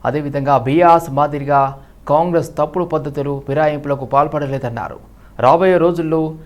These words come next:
ఎన్నిక ఏదైనా విజయం కాంగ్రెస్ పార్టీదే ఉంటుందని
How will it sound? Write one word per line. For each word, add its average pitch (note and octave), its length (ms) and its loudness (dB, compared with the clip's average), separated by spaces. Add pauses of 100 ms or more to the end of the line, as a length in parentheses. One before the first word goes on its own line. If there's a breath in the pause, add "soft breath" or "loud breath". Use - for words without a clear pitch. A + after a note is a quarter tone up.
(320 loud breath)
ఎన్నిక F3 380 -2
ఏదైనా C#3+ 500 0
విజయం C3 360 -6
కాంగ్రెస్ C#3 420 -4
పార్టీదే C3 360 -2
ఉంటుందని B2+ 600 -8